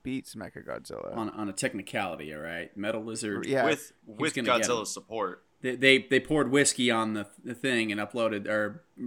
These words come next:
Speaker 2: disrupted the Bluetooth connection
Speaker 1: Flipped
Speaker 2: to the
Speaker 1: the switch
Speaker 2: satellite.
Speaker 1: or something.
Speaker 3: And,
Speaker 1: <laughs> Yeah.
Speaker 3: and Godzilla supercharged the axe as well.
Speaker 2: Yeah, so I think he kinda gets some credit for that W. I don't know. I guess
Speaker 1: I,
Speaker 2: Godzilla takes it
Speaker 1: I
Speaker 2: two out
Speaker 1: don't
Speaker 2: of three,
Speaker 1: know.
Speaker 2: right?
Speaker 3: I like that,
Speaker 1: I mean,
Speaker 3: uh,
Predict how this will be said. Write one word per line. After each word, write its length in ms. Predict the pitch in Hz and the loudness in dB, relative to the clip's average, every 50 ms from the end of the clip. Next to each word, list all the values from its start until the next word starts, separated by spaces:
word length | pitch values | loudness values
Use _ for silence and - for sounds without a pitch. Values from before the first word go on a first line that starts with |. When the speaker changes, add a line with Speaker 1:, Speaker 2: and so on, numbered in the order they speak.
| 120 - - _ _ - | -10 -12 -16 _ _ -8
Speaker 2:
disrupted 560 | - 123 - - 131 120 - 123 113 104 98 | -6 -2 2 2 2 2 2 0 -2 -2 -2
the 100 | 107 104 | -4 -4
Bluetooth 440 | 92 117 120 113 - - 110 - - | -2 0 0 0 0 -2 -4 -4 -4
connection 360 | - 107 101 95 - - 101 | -4 -4 -4 -4 -4 -4 0
Speaker 1:
Flipped 160 | 143 139 92 | 0 0 0
Speaker 2:
to 60 | 87 95 | 0 0
the 60 | - | 0
Speaker 1:
the 0 | |
switch 120 | 113 113 110 | 2 2 2
Speaker 2:
satellite. 340 | - 127 139 - 85 87 85 - | 4 4 2 2 2 -2 -4 -6
Speaker 1:
or 40 | |
something. 220 | - - 113 131 143 | -6 -6 -2 -2 -2
Speaker 3:
And, 240 | 147 139 - - - | -2 -2 -6 -8 -8
Speaker 1:
<laughs> 120 | - 123 | -8 -4
Yeah. 200 | - - - - - | -2 0 0 0 0
Speaker 3:
and 200 | 131 143 156 139 | 0 0 -2 0
Godzilla 460 | - 127 123 120 - 131 135 135 120 | 0 2 2 2 2 0 0 0 0
supercharged 640 | - - 139 123 123 113 - 131 120 117 110 104 - | 0 -2 -2 -2 -4 -4 2 2 2 2 2 -2 -6
the 160 | 104 101 113 | -4 -2 0
axe 540 | 120 113 90 82 80 - - - - - - _ _ _ _ _ _ _ _ _ _ _ _ _ _ _ | 2 2 0 -2 -4 -8 -10 -12 -12 -12 -16 _ _ _ _ _ _ _ _ _ _ _ _ _ _ _
as 200 | 104 98 95 92 | -18 -18 -16 -8
well. 400 | 95 104 101 92 87 80 80 - _ _ | -4 -2 -2 -2 -2 -6 -10 -14 _ _
Speaker 2:
Yeah, 500 | - 135 139 135 131 127 120 123 123 123 | -2 2 2 4 4 4 6 4 4 4
so 200 | 120 - - 139 | 2 2 4 2
I 100 | 143 143 | 2 2
think 200 | - - 175 - | 2 2 2 2
he 80 | - 170 | 2 2
kinda 280 | - 190 160 147 143 | 4 6 6 6 6
gets 160 | 131 135 131 | 4 2 2
some 100 | - 139 | 0 0
credit 260 | 120 - 156 143 113 - | 0 2 2 2 2 0
for 80 | - 101 | -2 -2
that 200 | 101 104 101 95 | -2 -2 -2 0
W. 340 | 98 98 95 98 92 87 87 - _ _ _ _ _ - _ _ _ _ _ _ _ _ _ _ _ _ _ _ _ _ _ _ _ _ _ _ _ - | 0 -2 -2 -2 -4 -6 -8 -10 _ _ _ _ _ -20 _ _ _ _ _ _ _ _ _ _ _ _ _ _ _ _ _ _ _ _ _ _ _ 0
I 100 | 131 151 | 2 4
don't 140 | 151 160 165 | 4 6 6
know. 200 | 170 156 127 113 - | 6 6 4 4 2
I 100 | 123 127 | 2 4
guess 180 | 139 143 139 - | 4 4 4 4
Speaker 1:
I, 60 | - | 4
Speaker 2:
Godzilla 320 | 147 135 127 139 139 135 - | 4 4 6 4 4 2 4
takes 200 | - 143 127 147 | 4 4 4 4
it 60 | 147 | 4
Speaker 1:
I 40 | 147 | 4
Speaker 2:
two 160 | 143 139 139 | 4 4 4
out 60 | 127 | 4
Speaker 1:
don't 20 | 117 | 2
Speaker 2:
of 120 | 104 110 | 0 -2
three, 200 | 123 127 120 104 | -2 0 0 0
Speaker 1:
know. 60 | 92 | 0
Speaker 2:
right? 220 | 90 90 98 - - - _ _ | -2 -4 -4 -6 -8 -14 _ _
Speaker 3:
I 60 | 120 | -2
like 280 | 117 131 143 143 139 - | 2 2 2 2 2 2
that, 140 | - - - | 2 4 4
Speaker 1:
I 40 | |
mean, 180 | 190 190 190 - | 4 2 0 0
Speaker 3:
uh, 300 | 117 107 104 104 92 87 | 2 2 2 2 0 -2